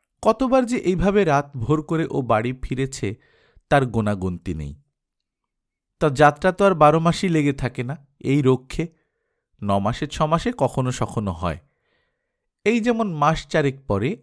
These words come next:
আজই সন্ধ্যের সময় শিবকালী খবর পেল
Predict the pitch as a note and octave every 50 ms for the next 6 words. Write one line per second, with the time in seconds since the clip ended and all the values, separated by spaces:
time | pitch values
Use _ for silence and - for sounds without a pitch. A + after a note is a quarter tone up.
0 | _ - A#2 B2+ C3+ C3 D#3+ E3 - - - B2+ B2 A#2+ D3 C#3+ - - - D3
1 | C#3 C3 C3 F#3 F3+ - - - C#3 C#3+ - - C#3 C3+ C3+ C3+ C3+ - A2 G#2
2 | A2+ B2 B2+ - C3 C#3 F3 A#3